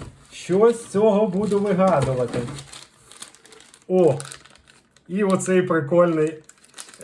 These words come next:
літом якраз. О! Оце, оце, оце нормальний підгончик. Так, щас ми. Як його тут? Оба!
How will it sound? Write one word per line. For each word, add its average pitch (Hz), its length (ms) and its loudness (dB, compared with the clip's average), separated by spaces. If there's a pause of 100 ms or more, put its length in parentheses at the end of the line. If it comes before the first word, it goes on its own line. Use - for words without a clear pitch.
(160)
літом 185 480 0
якраз. 165 680 0 (880)
О! 160 260 -2 (760)
Оце, 160 280 -8
оце, 185 340 -2
оце 233 300 0
нормальний 165 600 2 (100)
підгончик. 135 580 -4 (1400)
Так, 160 440 -2 (100)
щас 156 380 -4
ми. 143 200 -6 (2000)
Як 139 320 -6
його 120 200 -10
тут? 120 180 -16 (1400)
Оба! 165 480 -4